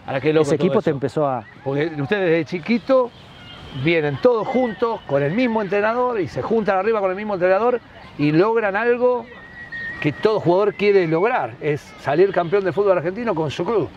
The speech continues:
Speaker 2: Sí,
Speaker 1: O sea,
Speaker 2: una locura.
Speaker 1: es una etapa maravillosa, no solamente a nivel institucional, sino a nivel grupal. Che, mirá, de pibe uno vino de Arteaga, el otro vino de Cruz
Speaker 2: Sí,
Speaker 1: Alta,
Speaker 2: sí.
Speaker 1: el otro del Club del Eje y todo, y nos juntábamos,
Speaker 2: Ese fue
Speaker 1: juntábamos justo en la cuarta y de repente estábamos jugando la final de la Boca.
Speaker 2: Sí.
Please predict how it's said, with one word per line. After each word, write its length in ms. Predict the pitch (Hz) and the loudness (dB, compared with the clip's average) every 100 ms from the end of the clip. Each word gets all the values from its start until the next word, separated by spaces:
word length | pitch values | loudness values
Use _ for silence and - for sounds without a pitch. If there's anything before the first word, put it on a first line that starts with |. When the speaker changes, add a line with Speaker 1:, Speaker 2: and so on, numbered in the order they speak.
| - | -6
Speaker 2:
Sí, 240 | - 113 92 | -2 0 0
Speaker 1:
O 100 | 139 | -2
sea, 260 | 117 147 127 | 0 2 2
Speaker 2:
una 80 | 123 | 0
locura. 260 | 117 110 | 0 0
Speaker 1:
es 260 | 247 - - - - - - | -2 -6 -16 -18 -18 -14 -2
una 160 | 226 220 | 0 2
etapa 420 | 202 165 143 123 | 0 0 0 0
maravillosa, 720 | 123 160 175 180 233 208 190 | 0 0 2 2 0 0 -2
no 140 | 170 185 | 0 -2
solamente 380 | 202 202 196 | 0 0 0
a 20 | 180 | 0
nivel 220 | 170 180 | 2 2
institucional, 520 | 147 151 151 180 226 | 0 -2 2 2 0
sino 260 | - 170 233 | -2 -2 0
a 40 | |
nivel 340 | 196 185 220 190 | 2 2 0 2
grupal. 640 | 170 151 - 254 147 98 - - - - - | 2 2 0 0 0 -4 -12 -20 -18 -18 0
Che, 280 | 202 156 110 - | 2 2 -2 0
mirá, 240 | 165 196 160 | 2 4 2
de 140 | 165 | -2
pibe 240 | 233 240 | -2 2
uno 180 | 202 202 | 2 4
vino 200 | 196 202 | 2 2
de 60 | 185 | 0
Arteaga, 360 | 180 233 196 | 0 -2 0
el 60 | 190 | -2
otro 180 | 190 196 | -4 -4
vino 180 | 220 208 | -2 -2
de 60 | |
Cruz 180 | 190 196 | -2 -2
Speaker 2:
Sí, 60 | 240 | 0
Speaker 1:
Alta, 120 | 226 | 0
Speaker 2:
sí. 120 | 180 | 0
Speaker 1:
el 80 | 202 | 0
otro 140 | 226 214 | 0 0
del 100 | 208 | -2
Club 160 | 220 226 | -2 -2
del 140 | 220 | 0
Eje 180 | 233 214 | -2 -4
y 40 | |
todo, 180 | 226 233 - - - | -2 -4 -4 -18 -4
y 120 | 208 | 0
nos 120 | 208 | 0
juntábamos, 400 | - 226 269 226 220 | -2 0 2 2 2
Speaker 2:
Ese 80 | 240 | 2
fue 80 | 240 | 2
Speaker 1:
juntábamos 300 | 247 240 220 | 0 0 -4
justo 240 | 247 214 226 | -6 -6 0
en 80 | |
la 80 | 226 | 0
cuarta 360 | 214 320 254 208 | 2 2 2 -2
y 80 | 196 | 2
de 200 | 196 196 | 2 4
repente 340 | 214 285 254 | 2 0 -2
estábamos 260 | 240 226 185 | -2 -2 -2
jugando 220 | 247 226 | -2 -2
la 80 | 180 | -2
final 240 | 208 226 | 0 0
de 60 | 214 | 2
la 80 | 240 | 2
Boca. 360 | 339 208 - | 0 -2 -2
Speaker 2:
Sí. 140 | 117 | -4